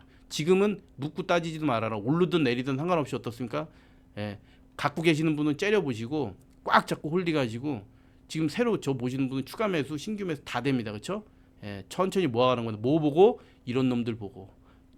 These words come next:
이런 놈들도 다 이랬었다. 다 이랬었다. 예, 이런 놈들도 다. 지금 간 이런 제로투세븐이나 동구바이오제약도 다 옛날에는 어땠습니까? 저렇게 바닥이었어요.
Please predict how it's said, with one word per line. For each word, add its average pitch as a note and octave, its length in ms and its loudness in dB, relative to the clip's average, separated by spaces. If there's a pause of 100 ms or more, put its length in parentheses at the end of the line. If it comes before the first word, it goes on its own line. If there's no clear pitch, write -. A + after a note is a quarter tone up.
(160)
이런 D#3+ 260 4
놈들도 D3+ 340 2
다 C#3 400 0 (360)
이랬었다. A#2+ 720 -4 (840)
다 C3+ 480 0
이랬었다. A#2+ 640 -8 (640)
예, G2 200 -14 (240)
이런 D3+ 240 2
놈들도 A2 380 -2
다. - 320 -18 (720)
지금 C3+ 240 -2
간 B2+ 340 -2
이런 B2 380 -2
제로투세븐이나 B2 760 -4
동구바이오제약도 A#2+ 840 -2
다 C3 320 0
옛날에는 B2 420 -2
어땠습니까? A2+ 560 -10 (240)
저렇게 - 260 -12
바닥이었어요. G2+ 720 -14